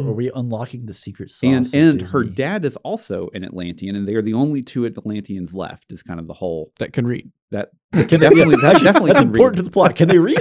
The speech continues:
Speaker 1: <laughs>
Speaker 2: Well, she can't read, but he can.
Speaker 1: Oh. See, y-, but you gotta give, you gotta give, uh, King Leonard Nimoy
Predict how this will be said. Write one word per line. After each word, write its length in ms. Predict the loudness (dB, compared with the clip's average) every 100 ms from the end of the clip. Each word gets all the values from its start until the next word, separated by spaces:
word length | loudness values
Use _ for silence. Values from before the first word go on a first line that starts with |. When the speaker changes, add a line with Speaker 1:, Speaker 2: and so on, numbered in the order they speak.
| -4
Speaker 1:
<laughs> 60 | 0
Speaker 2:
Well, 160 | 0 0
she 260 | -2 -4
can't 300 | -2 -4 -4
read, 380 | -6 -6 -6 -10 _ _
but 140 | -12 -8
he 160 | -10
can. 240 | -10 -20 -20 -14
Speaker 1:
Oh. 240 | -10 -8 -8 -10 -14 -18 -16 -14 -14 -16 -16 -16 -18 _ _
See, 240 | -8 -6 -6 -10
y-, 140 | -8 -8 -2
but 180 | -2
you 60 | 0
gotta 160 | 0 0
give, 320 | 0 -2 -4
you 120 | -8
gotta 180 | -6 -4
give, 360 | -2 -2 -2 -8 _ _
uh, 360 | -14 -10 -10 -12 -16 _ -10
King 280 | -10 -8
Leonard 260 | -8 -6 -8
Nimoy 580 | -8 -6 -6 -6 -8